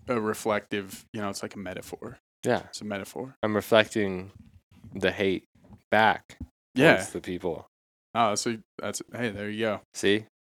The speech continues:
Speaker 1: That's,
Speaker 2: So
Speaker 1: there's a reason, there's a method behind the madness.
Speaker 2: Yeah. <laughs>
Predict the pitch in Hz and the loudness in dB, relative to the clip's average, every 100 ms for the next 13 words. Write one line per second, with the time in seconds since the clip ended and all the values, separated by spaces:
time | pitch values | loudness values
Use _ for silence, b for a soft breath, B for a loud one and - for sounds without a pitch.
0 | _ 107 104 - 92 87 92 107 104 101 | _ 0 0 0 0 0 -2 -2 -4 -4
1 | 113 107 107 98 - - 117 113 117 117 | -6 -6 -8 -10 -12 -4 -2 0 2 2
2 | 120 107 104 104 98 92 90 95 - - | 0 -2 -2 -2 -4 -8 -10 -12 -16 -20
3 | _ 87 87 - _ _ - | _ -6 -6 -8 _ _ -6